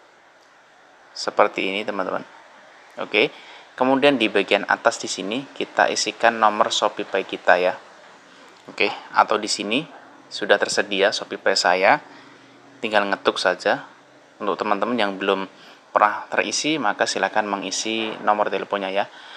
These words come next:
Oke, dan untuk halaman selanjutnya di sini kita isikan, eh, nominal yang akan kita top up-kan, ya. Oke, di sini kita akan men-top up-kan sepuluh ribu saja, teman-teman, ya.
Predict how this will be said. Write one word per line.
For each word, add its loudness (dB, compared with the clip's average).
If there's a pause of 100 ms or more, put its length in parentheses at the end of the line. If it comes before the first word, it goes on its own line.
(140)
Oke, 4
dan 4
untuk 0
halaman 0
selanjutnya -2
di -4
sini -6
kita 0
isikan, -4 (640)
eh, 6
nominal 4
yang 2
akan 2
kita -2
top 2
up-kan, 2
ya. -4 (160)
Oke, 0
di -2
sini -2
kita 0
akan -6
men-top -2
up-kan 2 (480)
sepuluh -2
ribu -4
saja, -2
teman-teman, -8
ya. -10